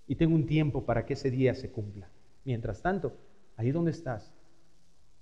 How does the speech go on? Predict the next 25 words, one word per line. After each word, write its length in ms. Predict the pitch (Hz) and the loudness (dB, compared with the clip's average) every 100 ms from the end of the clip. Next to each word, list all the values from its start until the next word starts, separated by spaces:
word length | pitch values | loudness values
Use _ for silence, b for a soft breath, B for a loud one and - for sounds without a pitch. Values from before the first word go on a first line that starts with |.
| - - - | -20 -20 -12
sé 220 | - 117 | -4 -2
luz. 500 | 104 95 - - - - - - - - - - - - - - - - - - - - - - - - - | -2 -8 -16 -20 -20 -20 -20 -20 -20 -20 -20 -20 -20 -20 -20 -20 -20 -20 -20 -20 -20 -20 -20 -20 -20 -20 -10
Las 140 | 117 120 | -6 -4
reuniones 480 | 123 143 170 190 | -2 2 4 6
de 60 | 165 | 6
adoración 680 | 147 139 131 - 170 175 175 - - | 6 6 4 2 2 0 -6 -12 -18
son 220 | - 175 | -6 0
la 160 | 185 180 | 2 2
probadita 640 | 160 147 143 160 - 185 | 2 2 2 -2 0 2
de 100 | 175 | 4
lo 140 | 175 - | 2 0
que 100 | 156 | 0
viviremos 500 | 156 160 170 180 160 | 0 0 -2 -6 -8
en 80 | |
la 60 | 151 | -8
eternidad. 640 | 151 143 147 151 170 196 - - - - - - - | -6 -6 -4 -4 -4 -8 -14 -20 -20 -20 -20 -20 -10
¿Te 60 | 165 | -4
das 140 | 185 | -2
cuenta 280 | - 214 214 | 4 4 6
de 60 | 202 | 4
lo 80 | 175 | 2
que 100 | 180 | -2
nos 120 | 175 | -2
hemos 180 | 202 180 | -4 0
perdido? 440 | 180 196 208 | 0 0 -4